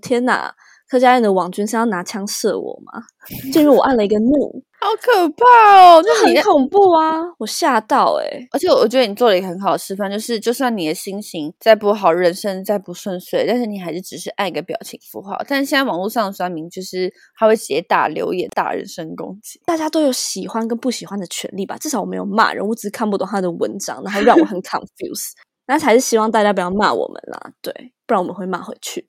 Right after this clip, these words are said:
Speaker 1: 好啦，然后我记得我整部华剧最后，最后停在的一部剧就是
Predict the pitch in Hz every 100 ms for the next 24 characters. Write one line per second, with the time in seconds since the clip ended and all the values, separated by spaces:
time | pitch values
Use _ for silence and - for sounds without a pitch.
0 | _ - 190 185 185 214 220 339 339 -
1 | 208 302 214 190 196 - 202 220 226 -
2 | 120 127 - 202 113 - - 233 202 226
3 | 185 - - 202 226 185 - - - -
4 | 202 90 - 62 60 - _ _ _ _
5 | _ 196 185 208 190 202 175 185 180 190
6 | 190